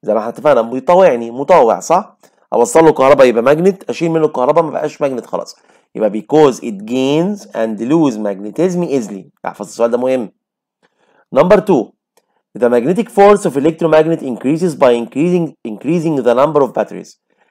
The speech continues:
ليه المagnetic force بتزيد لما تزود عدد البطاريات؟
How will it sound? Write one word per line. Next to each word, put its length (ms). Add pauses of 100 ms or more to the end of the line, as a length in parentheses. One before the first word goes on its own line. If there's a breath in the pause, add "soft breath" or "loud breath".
(200)
ليه 320
المagnetic 440
force 500
بتزيد 600
لما 240
تزود 420
عدد 320
البطاريات؟ 800